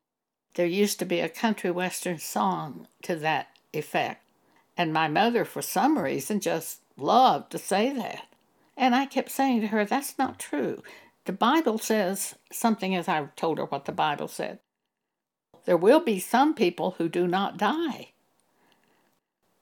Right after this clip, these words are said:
Now, the Apostle Paul is going to tell us a mystery.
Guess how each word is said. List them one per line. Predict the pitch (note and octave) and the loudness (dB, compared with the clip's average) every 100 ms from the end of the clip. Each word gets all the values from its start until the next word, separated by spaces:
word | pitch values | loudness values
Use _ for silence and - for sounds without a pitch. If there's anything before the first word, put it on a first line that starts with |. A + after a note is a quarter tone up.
| _ _ | _ _
Now, | - D#4 D4 | 2 4 4
the | D4 | 4
Apostle | C4+ - E4 E4+ C#4+ | 2 4 4 4 0
Paul | C4+ - B3+ B3 A3+ | 0 0 2 2 2
is | F#3 - | -2 0
going | B3 | 2
to | G#3+ | 2
tell | F#3+ - A3 G3+ | -2 -4 -2 -2
us | F#3 - | -4 -6
a | |
mystery. | D3 D#3 E3 - - - C3 C3 | -6 -4 -4 -4 -8 -8 -10 -10